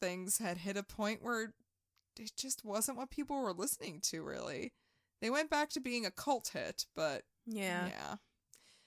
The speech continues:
Speaker 1: On September twenty-first, two thousand eleven,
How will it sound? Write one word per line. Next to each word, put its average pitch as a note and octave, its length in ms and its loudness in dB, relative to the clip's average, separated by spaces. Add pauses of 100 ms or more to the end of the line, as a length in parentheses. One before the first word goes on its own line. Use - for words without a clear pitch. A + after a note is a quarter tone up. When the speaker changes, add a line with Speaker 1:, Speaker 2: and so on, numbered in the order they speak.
(600)
Speaker 1:
On A4+ 180 6
September D#4+ 400 4
twenty-first, C4 960 2
two - 140 0
thousand F3+ 320 0
eleven, D#3 500 -2